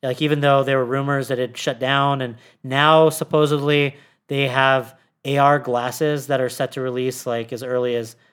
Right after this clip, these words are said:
like, twenty twenty-three or something, maybe before that. And they s-, and apparently they foresee that within, like, I, I don't know how credible this is, but it seemed pretty, like, the places I saw it being reported seemed credible enough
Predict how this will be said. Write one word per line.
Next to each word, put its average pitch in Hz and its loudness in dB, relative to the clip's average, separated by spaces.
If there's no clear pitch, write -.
like, 117 -12
twenty 127 -8
twenty-three 123 -8
or 123 -4
something, 117 -10
maybe 123 -4
before 117 -4
that. 127 -2
And 131 -6
they 139 0
s-, - -8
and 135 -8
apparently 143 -4
they 131 -4
foresee 135 -6
that 127 -4
within, 117 -10
like, 127 -10
I, 151 -6
I 143 0
don't 160 4
know 147 0
how 131 0
credible 147 0
this 160 0
is, 180 2
but 139 -4
it 127 -12
seemed 156 -2
pretty, 143 -2
like, 139 -8
the 139 -6
places 156 -2
I 131 2
saw 127 0
it 135 -2
being 127 -6
reported 131 -4
seemed 151 -4
credible 143 0
enough 127 -2